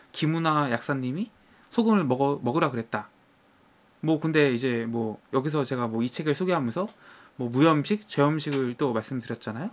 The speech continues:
그러니까 소금을 먹지 말라는 얘기인데 이런 것도 이제 혼란스럽다 하셔서 제가 이 책의 이제 저자, 일본에서 삼십 년간 사천 여 건의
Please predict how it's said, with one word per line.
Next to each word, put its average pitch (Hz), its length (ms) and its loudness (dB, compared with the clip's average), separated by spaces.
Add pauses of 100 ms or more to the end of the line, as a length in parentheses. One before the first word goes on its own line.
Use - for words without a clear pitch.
그러니까 127 160 -8
소금을 196 280 0
먹지 120 240 -2
말라는 123 340 2
얘기인데 117 360 -4 (400)
이런 190 180 4
것도 180 180 0
이제 143 100 0
혼란스럽다 208 480 0
하셔서 170 420 -2 (480)
제가 156 160 0
이 139 220 2
책의 143 600 2 (100)
이제 110 300 -6 (120)
저자, 123 340 -2 (680)
일본에서 175 640 0 (180)
삼십 175 340 -6
년간 165 560 -2 (400)
사천 208 520 -2
여 143 100 -2
건의 165 500 -2